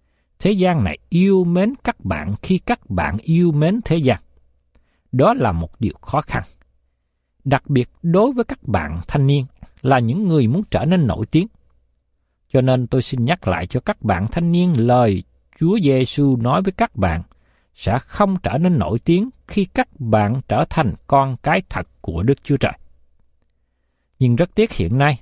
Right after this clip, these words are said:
ở ngay trong hội thánh, có nhiều người chưa được tái sanh lại ghét các bạn là những con cái thật của Đức Chúa Trời. Thỉnh thoảng,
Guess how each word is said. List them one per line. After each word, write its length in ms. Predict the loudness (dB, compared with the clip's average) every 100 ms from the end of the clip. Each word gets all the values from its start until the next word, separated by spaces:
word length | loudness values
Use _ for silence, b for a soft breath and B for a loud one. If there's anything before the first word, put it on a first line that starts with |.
| _
ở 100 | -6
ngay 200 | 0 2
trong 160 | 2 -2
hội 180 | -2 -2
thánh, 180 | -2 -4 -6 _ _ _
có 100 | 0
nhiều 240 | 2 2 2
người 300 | 2 2 0 _
chưa 240 | 0 2
được 240 | 2 -4 -2
tái 160 | -2
sanh 300 | 0 -2 -2 -4 b b b
lại 300 | -2 0 -2 0
ghét 260 | 0 0
các 220 | -8 -8
bạn 360 | -2 -2 0 2
là 140 | 2
những 220 | 2 -2 -2
con 240 | 0 0 0
cái 240 | -2 -2 -4
thật 160 | -10 -10
của 220 | -6 -2 0
Đức 160 | -2
Chúa 120 | -2
Trời. 140 | -2 -2 -4 _ _ _ _ _ _ _ _ _
Thỉnh 220 | -4 -2 -2
thoảng, 280 | -2 -2